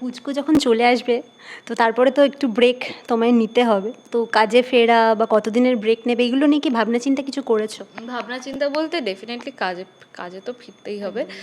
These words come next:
Speaker 2: কিন্তু আমার অত স্ট্রেস নেই। আমার মনে হয় স্ট্রেসটা আমি পুরো প্রেগন্যান্সি নিয়ে নিই, এখনও অবধি আমার দু মাস বাকি, আগামী দিনেও নেব না।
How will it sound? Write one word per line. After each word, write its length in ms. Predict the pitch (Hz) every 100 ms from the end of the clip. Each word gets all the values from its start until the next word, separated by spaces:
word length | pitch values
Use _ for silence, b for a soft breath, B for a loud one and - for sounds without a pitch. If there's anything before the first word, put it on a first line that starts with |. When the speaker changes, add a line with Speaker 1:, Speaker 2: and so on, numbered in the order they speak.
| B B B -
Speaker 2:
কিন্তু 340 | 262 240 285
আমার 360 | 254 220 254 247
অত 240 | 220 -
স্ট্রেস 560 | 277 - - 240 240 240
নেই। 160 | 202 196
আমার 200 | 202 220
মনে 100 | 233
হয় 80 | 247
স্ট্রেসটা 600 | - - 233 233 - 247
আমি 260 | 240 240 220 -
পুরো 160 | 240 226
প্রেগন্যান্সি 600 | 233 214 214 233 247 262
নিয়ে 180 | 240 233
নিই, 200 | 277 330 B B B
এখনও 380 | - 180 226 240
অবধি 200 | 226 233
আমার 220 | 226 226 214
দু 80 | 208
মাস 260 | 220 220 -
বাকি, 400 | 214 196 - 302 349 _ -
আগামী 340 | 196 190 214
দিনেও 240 | 220 220 240
নেব 280 | 233 196 208
না। 180 | 254